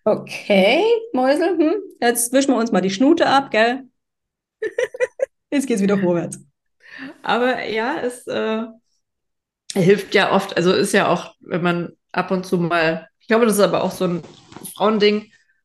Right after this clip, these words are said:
Speaker 2: ab und zu muss man halt einfach mal Drama machen und, äh, dann ist es, hilft es auch, das Drama mal so eine halbe Stunde auszuleben.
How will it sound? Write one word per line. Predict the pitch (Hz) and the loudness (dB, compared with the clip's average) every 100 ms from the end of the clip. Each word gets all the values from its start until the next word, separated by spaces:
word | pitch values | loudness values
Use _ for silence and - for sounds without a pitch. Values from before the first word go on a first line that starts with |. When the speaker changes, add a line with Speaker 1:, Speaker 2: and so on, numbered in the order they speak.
| _ - | _ -12
Speaker 2:
ab | 196 - | -10 -6
und | 196 | -8
zu | - | -6
muss | 170 - | -8 -4
man | 180 | 0
halt | 165 - | 0 0
einfach | 175 175 151 | -6 -8 -6
mal | 151 | -8
Drama | 156 151 170 196 185 | -4 -2 2 2 4
machen | 185 196 190 | 0 0 -2
und, | 175 170 175 180 | -2 -2 -4 -6
äh, | - 165 165 | -4 -2 -2
dann | 165 160 160 - | -4 -6 -6 -10
ist | - - | -10 -8
es, | 156 - - | -8 -6 -2
hilft | 165 180 185 | 2 2 0
es | 175 | -2
auch, | - 156 | -2 -6
das | - 160 - | -8 -14 -10
Drama | - - 160 | -6 -2 0
mal | 156 151 | 0 -2
so | 151 | -2
eine | 151 160 | -2 -2
halbe | 156 170 | -2 -4
Stunde | - 165 156 | -4 -2 -2
auszuleben. | - 180 - - 180 175 190 196 | 0 -2 -4 0 2 4 4 0